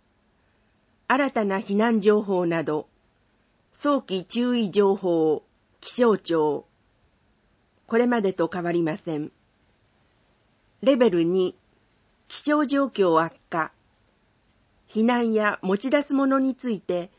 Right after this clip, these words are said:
家族で話し合っているイラスト。新たな避難情報など、大雨、洪水、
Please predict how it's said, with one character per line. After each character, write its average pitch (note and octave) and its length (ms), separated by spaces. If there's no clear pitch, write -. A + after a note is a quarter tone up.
家 C#4+ 100
族 A#3+ 280
で F3+ 140
話 G3+ 360
し A3 100
合 G#3+ 60
っ G#3 80
て - 180
い F#3 100
る F3+ 120
イ E3+ 100
ラ E3 160
ス - 180
ト。 D3+ 220
新 C#4 240
た A#3 140
な G3 100
避 G3+ 160
難 A3 260
情 G3+ 240
報 F3 240
な D#3 160
ど、 C#3+ 220
大 A3+ 260
雨、 G3 400
洪 A3+ 280
水、 F#3+ 380